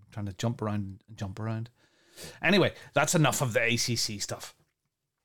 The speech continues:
Okay, so let's just pause that just a second. Pause. Look at that. Look how dark that is. Let's pause that. So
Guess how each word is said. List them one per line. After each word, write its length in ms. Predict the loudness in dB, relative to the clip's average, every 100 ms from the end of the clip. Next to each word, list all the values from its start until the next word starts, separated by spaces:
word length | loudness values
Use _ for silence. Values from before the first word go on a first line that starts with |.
| -14 -4
Okay, 360 | -2 -2 -6 -8
so 200 | -8 -4
let's 340 | -4 -4 -4
just 200 | -6 -8
pause 460 | -4 -2 0 -2 -6
that 280 | -10 -12 -14 _ -18
just 200 | -14 -10
a 60 |
second. 440 | -10 -10 -10 -14 -14 _ _ _ _
Pause. 720 | -12 -10 -10 -12 -12 -12 -16 -20 _ _ _ -20
Look 120 | -20
at 80 | -20
that. 80 | -20 _ _ _
Look 200 | _ _ _
how 80 | -20
dark 360 | -20 -20 -20 _
that 920 | _ _ _ _ _ _ _ _ -20
is. 20 | -18 -4
Let's 120 | -4
pause 300 | 0 -2 -2
that. 140 | -8 -18 _ _ _ _ _ _ _ _ _ _ -20 -20 -16
So 420 | -6 0 0 0